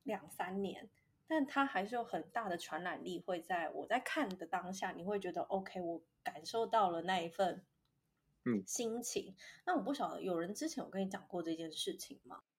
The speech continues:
Speaker 2: 不过我，我也蛮想，我也，我也蛮想问问你，就是说你感受到那个感染力是，是在哪个部分？因为我这个频道它其实就比较是我自己在典藏，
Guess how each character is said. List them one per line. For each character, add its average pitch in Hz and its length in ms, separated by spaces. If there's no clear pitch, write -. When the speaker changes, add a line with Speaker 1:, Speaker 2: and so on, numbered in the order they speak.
Speaker 2:
不 160 80
过 226 120
我， 110 160
我 127 100
也 151 60
蛮 101 200
想， 107 260
我 135 100
也， 143 180
我 139 120
也 143 40
蛮 104 140
想 104 180
问 107 80
问 107 160
你， 123 140
就 107 120
是 - 60
说 101 140
你 98 120
感 - 220
受 104 180
到 101 140
那 98 120
个 113 180
感 98 200
染 104 200
力 101 160
是， 123 380
是 104 380
在 98 240
哪 98 200
个 104 120
部 95 260
分？ - 160
因 208 140
为 208 80
我 143 120
这 226 100
个 196 80
频 127 220
道 143 160
它 131 100
其 113 140
实 98 80
就 104 180
比 - 180
较 113 180
是 117 120
我 95 120
自 - 120
己 107 240
在 101 240
典 101 220
藏， 127 300